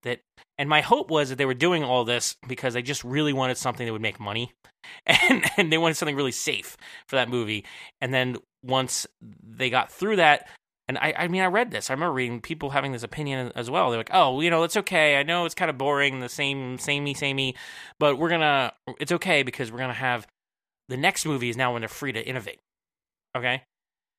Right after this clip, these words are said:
So, you know, be, be, um, wary of what you wish for. <laughs> Be careful what you wish for, because, um, The Force Awakens may have been kinda boring, and I, and I was, like,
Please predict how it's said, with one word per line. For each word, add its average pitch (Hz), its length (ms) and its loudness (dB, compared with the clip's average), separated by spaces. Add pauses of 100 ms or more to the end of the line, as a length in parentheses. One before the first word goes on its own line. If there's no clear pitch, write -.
(160)
So, 151 400 4
you 165 100 -2
know, 120 240 -2
be, 170 460 -2 (240)
be, 143 320 0
um, 113 340 0 (240)
wary 139 360 4
of 117 80 -2
what 117 120 -4
you 110 100 -8
wish 135 280 -2
for. 131 180 -2
<laughs> - 840 -10
Be 143 100 -14
careful 175 360 0
what 151 100 0
you 135 80 -2
wish 185 200 0
for, 139 260 4 (380)
because, 175 480 4 (400)
um, 151 340 4
The 151 160 -6
Force 233 240 4
Awakens 175 540 2
may 143 160 0
have 135 100 -2
been 131 220 -2
kinda 131 240 -2
boring, 131 520 2
and 113 200 -2
I, - 20 0
and 123 240 -2
I - 0 -
was, 120 100 -4
like, 104 160 -8